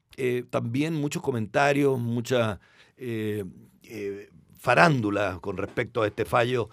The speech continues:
y muchas discusiones prefabricadas que se han hecho con, eh, con alguna, mm, quizás idea política detrás sobre, eh, lo que significa hoy día ser apegado al derecho o la vigencia del derecho internacional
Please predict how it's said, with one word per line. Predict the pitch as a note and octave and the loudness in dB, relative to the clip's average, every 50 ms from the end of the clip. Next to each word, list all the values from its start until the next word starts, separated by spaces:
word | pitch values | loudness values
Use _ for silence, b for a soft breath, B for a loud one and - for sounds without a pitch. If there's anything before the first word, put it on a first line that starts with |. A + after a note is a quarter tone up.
| B B B B B | B B B B B
y | - G#2+ | -10 -6
muchas | A2 B2+ C#3+ - F3 C3 | -6 -4 -4 -2 -4 -4
discusiones | G#2 A2+ - - A2+ - - C#3 C#3 C#3+ C#3 B2 - | -4 -8 -10 -10 -12 -6 -2 -2 0 0 0 -4 -4
prefabricadas | - A#2+ A2 - A#2 G#2 G2+ G2+ G2 G2+ F#2+ - C#3+ D#3 D3+ C#3+ B2+ G#2 F2 - | -4 -4 -2 0 0 0 0 0 -2 -4 -2 0 2 4 4 4 4 2 -2 -8
que | - - G2 | -10 -12 -12
se | - - G#2 | -8 -8 -6
han | G2+ A2 | -4 -4
hecho | A2+ G#2 - - A#2+ G2+ B B B B B B | -6 -6 -4 -4 -4 -4 B B B B B B
con, | - G2+ G2+ G2 F#2+ F#2+ F#2 F#2 | -6 -4 -4 -2 -2 -2 -4 -4
eh, | F#2 F2+ F2 F2 E2+ E2 - | -4 -4 -6 -6 -6 -8 -10
con | - - F#2+ F#2 | -10 -10 -8 -6
alguna, | F2+ F#2 F#2+ G2+ G2+ G#2 G2+ G2 F#2 F2+ F2 E2+ | -6 -6 -6 -8 -6 -6 -6 -6 -6 -6 -6 -6
mm, | D#2+ D#2 D2 D2 D2+ - | -8 -10 -12 -14 -16 -20
quizás | - - G2 F2 - - G#2+ G2+ F#2+ E2+ - | -12 -10 -10 -8 -4 -2 -2 -2 -2 -4 -6
idea | - E2+ F2+ F#2+ G2+ G#2 G2+ F#2 | -10 -8 -6 -4 -2 -2 -2 -2
política | F2 F#2+ G2 A#2 B2+ A#2+ A#2+ A2 F#2 G2 F2+ F2+ F2+ F2+ | -4 -6 -6 -6 -6 -8 -8 -6 -6 -4 -4 -4 -4 -4
detrás | F2+ F#2+ F#2+ F#2 D3+ D3+ C#3+ D3 D3 B B B B B B B B B B B B _ _ | -4 -6 -4 -2 0 0 0 0 -4 B B B B B B B B B B B B _ _
sobre, | _ - - - B2+ A#2+ B2 B2 A#2+ B2 B2 A#2+ A#2 A#2 A#2 A#2+ - A2+ A2 G#2 G#2 G2+ G2+ | _ -10 -2 0 2 2 2 2 2 2 2 2 2 0 -2 -4 -4 -4 -4 -2 0 -2 -2
eh, | G2+ | -2
lo | G2+ G#2 G2+ G2 | -2 -2 -4 -4
que | - G#2+ G#2+ | -4 -8 -8
significa | - A2 G2+ G2+ G2+ F#2+ - A#2 B2 A#2+ C3+ D3+ C#3 C3 | -8 -8 -6 -6 -8 -6 -6 -8 -8 -4 -2 -2 0 0
hoy | A#2 G#2 G2 | 0 -2 -4
día | F#2+ G#2+ A2+ B2 B2+ A2+ | -4 -4 -2 -2 -2 -2
ser | - - A#2 A2 A2+ | -2 -6 -6 -6 -4
apegado | G#2 G#2+ F#2+ G#2 A2+ A2 | -6 -4 -4 -2 -2 -2
al | A2 A2 | -4 -4
derecho | G2 G2 G2+ A#2 B2 A#2+ - C#3 B2 | -6 -6 -4 -4 -6 -4 -4 -4 -4
o | A2+ A2 | -4 -4
la | G2+ F#2 | -6 -6
vigencia | F2+ F2 - - C#3 D#3+ F3 F3+ F3+ D3+ | -8 -8 -6 -4 -4 -4 -4 -4 -6 -6
del | C3 B2 | -6 -6
derecho | A#2+ A2+ A#2+ A#2+ - | -6 -6 -8 -8 -10
internacional | B2 - - A2 G#2+ G#2 F#2 A2 A2 A2+ A#2 B2 B2 | -12 -12 -10 -10 -10 -8 -8 -8 -6 -6 -6 -6 -8